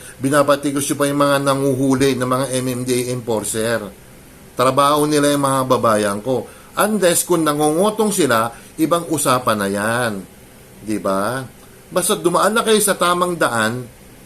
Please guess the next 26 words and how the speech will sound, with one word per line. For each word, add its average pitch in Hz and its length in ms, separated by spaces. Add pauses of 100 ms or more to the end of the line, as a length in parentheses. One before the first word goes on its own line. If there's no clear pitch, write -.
(120)
hindi 196 160
makaihuhulihin 233 880
eh. 185 160 (400)
Eh, 196 80
pag 220 160
hinuli 233 320
kayo 214 160
na 196 320 (400)
dumadaan 165 480
kayo 170 80
sa 185 160
tamang 202 240
daan, 139 400 (320)
eh 170 80
di, 240 240 (720)
i-protection 190 560
yung 180 80
mga 165 160
babayan 147 480
ko. 117 240 (480)
At 127 160
kay 147 400
Miss 160 320
Maricel 135 400
Soriano 139 480
naman, 135 480